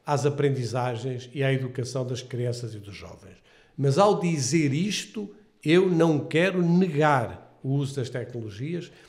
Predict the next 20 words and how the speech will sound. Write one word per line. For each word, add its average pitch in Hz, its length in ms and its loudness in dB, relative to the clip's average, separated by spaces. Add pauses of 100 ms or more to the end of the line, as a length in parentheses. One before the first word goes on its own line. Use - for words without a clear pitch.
(140)
e, 147 100 -2
sobretudo, 180 480 0
eu 185 60 6
não 170 180 4
quero 190 340 0 (160)
afastar 202 800 -2
as 170 160 -6
crianças 147 760 -2 (300)
de 170 60 -4
uma 160 120 0
cultura 180 460 2
digital 139 1080 -2
que 147 160 2
hoje 170 440 0 (160)
é 165 60 -4
uma 160 140 -2
cultura 160 400 -2
dominante 165 640 4
nas 127 140 -4
sociedades 127 720 -6